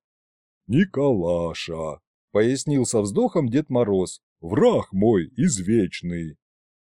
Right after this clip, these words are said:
«А кто жив останется?» продолжал верещать сверху колдун. «Тех своим могучим союзникам на пропитание отдам».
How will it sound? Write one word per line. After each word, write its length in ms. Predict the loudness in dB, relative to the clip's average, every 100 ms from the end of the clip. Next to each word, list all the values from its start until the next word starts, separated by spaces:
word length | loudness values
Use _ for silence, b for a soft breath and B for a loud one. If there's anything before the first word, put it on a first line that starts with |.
| _ _ _
«А 160 | 0 0
кто 500 | -2 0 4 4 4
жив 560 | 0 0 2 2 0 -2
останется?» 1400 | -2 -2 -2 0 0 -2 -2 -4 0 2 2 2 -2 -8 _ _
продолжал 580 | 0 4 2 4 2 2
верещать 540 | -2 -2 0 -2 -2
сверху 460 | -2 -2 0 -2 0
колдун. 580 | 0 2 2 0 0 -8 _ -4
«Тех 400 | 0 0 0 -6
своим 560 | -4 0 0 2 0
могучим 640 | 0 0 0 2 0 0 -6
союзникам 1040 | -4 -6 0 0 0 -2 -4 -2 -2 0
на 160 | -2 -2
пропитание 1080 | -4 -4 -6 -8 _ -2 0 -2 0 0
отдам». 840 | 0 -2 -2 -4 0 2 2 -2